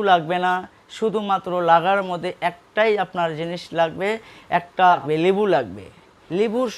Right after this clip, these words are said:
সঙ্গে আর একটা জিনিস আপনার লাগবে, সেই জিনিসটা লেবুই কিভাবে আপনার গেড়ে দিতে হবে, চ্যালেঞ্জ করে চুটকি মেরে আপনি বলতে পারবেন যে হ্যাঁ বশীকরণ কিভাবে করতে হয়। আর একেই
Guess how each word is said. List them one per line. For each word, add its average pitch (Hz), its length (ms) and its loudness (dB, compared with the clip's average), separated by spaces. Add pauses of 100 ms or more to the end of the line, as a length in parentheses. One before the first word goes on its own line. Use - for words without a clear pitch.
সঙ্গে 202 320 -2 (440)
আর 185 100 6 (160)
একটা - 340 0 (600)
জিনিস 196 320 -4 (220)
আপনার 170 400 2 (420)
লাগবে, 180 340 0 (200)
সেই 175 160 -4 (120)
জিনিসটা 185 440 -2 (220)
লেবুই 214 320 -4 (120)
কিভাবে 180 440 -2 (440)
আপনার 165 320 0 (200)
গেড়ে 165 300 2
দিতে 175 260 -4
হবে, 165 240 0 (180)
চ্যালেঞ্জ 220 320 0 (160)
করে 196 200 0 (140)
চুটকি - 400 -6
মেরে 202 180 0 (120)
আপনি 190 200 -8 (400)
বলতে 190 320 -2
পারবেন 170 280 4 (120)
যে 170 80 2 (100)
হ্যাঁ 151 200 0 (320)
বশীকরণ 165 520 0 (340)
কিভাবে 190 380 2 (120)
করতে 165 320 0
হয়। 214 180 4 (200)
আর 160 80 4 (220)
একেই 233 240 0